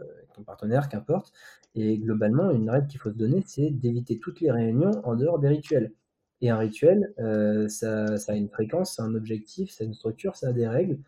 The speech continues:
Et, euh, la règle d'or d'un rituel, c'est que, euh, et de, globalement de n'importe quel moment de collaboration synchrone, comme l'est la réunion, c'est qu'il y a une préparation en amont et une préparation asynchrone,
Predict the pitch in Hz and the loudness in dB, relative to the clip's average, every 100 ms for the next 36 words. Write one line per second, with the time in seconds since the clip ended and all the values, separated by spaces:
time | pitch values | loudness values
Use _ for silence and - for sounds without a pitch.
0 | _ _ _ - 110 107 107 104 104 107 | _ _ _ -4 2 4 6 6 4 4
1 | 113 139 139 135 135 123 110 107 160 196 | 4 6 8 8 6 6 2 -2 0 0
2 | - 110 - 139 147 110 104 101 101 101 | -2 -6 0 2 4 2 0 -2 -6 -6
3 | 101 104 107 110 120 123 127 135 110 117 | -6 -6 -6 0 4 6 6 6 4 4
4 | 127 127 120 120 123 127 123 113 117 110 | 2 0 2 2 4 4 2 0 0 -4
5 | - 113 - - 127 127 - 202 185 131 | -6 -10 -10 -2 0 0 4 4 4 -2
6 | - 117 117 113 110 107 110 160 - _ | -6 -2 -2 -2 -2 -2 -2 -4 -6 _
7 | _ _ - 127 127 127 131 123 110 123 | _ _ -6 -4 2 4 6 4 0 0
8 | 110 107 117 113 - - 104 104 143 190 | -2 -4 -4 -4 -6 -8 -4 0 0 0
9 | - 107 107 104 92 104 - 196 - _ | -4 -6 -6 -6 -6 -6 -4 -6 -8 _
10 | _ - 190 190 180 - 131 113 | _ -2 0 0 -2 0 0 0